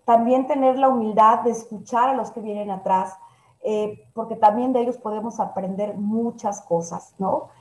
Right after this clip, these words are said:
Hacer conexión, hacer conexión tanto con nuestros prospectos, tratar de buscar en qué somos afines. En mi caso, "Oye, tienes una hija de mi edad,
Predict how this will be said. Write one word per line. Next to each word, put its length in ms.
Hacer 380
conexión, 840
hacer 320
conexión 720
tanto 640
con 220
nuestros 460
prospectos, 1160
tratar 400
de 80
buscar 520
en 140
qué 100
somos 380
afines. 760
En 320
mi 120
caso, 420
"Oye, 220
tienes 280
una 240
hija 560
de 140
mi 160
edad, 400